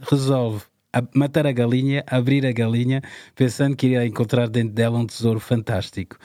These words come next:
Mas ao fazer isso, ele mata a galinha e fica sem ovos nenhuns.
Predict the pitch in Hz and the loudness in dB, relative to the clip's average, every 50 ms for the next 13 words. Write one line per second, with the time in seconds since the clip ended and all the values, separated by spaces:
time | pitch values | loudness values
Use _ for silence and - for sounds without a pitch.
0 | - - - _ - 110 113 113 143 131 - 156 147 131 135 135 123 127 143 139 | -20 -20 -12 _ 0 0 2 2 2 0 2 0 2 2 2 2 2 0 0 -2
1 | - - - - 113 110 110 113 120 127 - 127 120 110 107 101 98 98 98 98 | -6 -10 -6 -2 0 2 2 2 0 0 0 0 0 0 0 0 0 0 0 0
2 | 101 110 113 120 123 _ - - 147 - - - 95 - 104 98 - - 113 110 | 0 0 -2 -4 -6 _ -4 -4 -4 -2 -2 -4 -4 -2 -4 -4 -2 0 0 2
3 | 110 113 120 113 - 127 131 143 139 120 113 110 104 95 98 - - | 2 0 0 -2 0 0 2 2 2 2 0 0 -2 -4 -6 -8 -14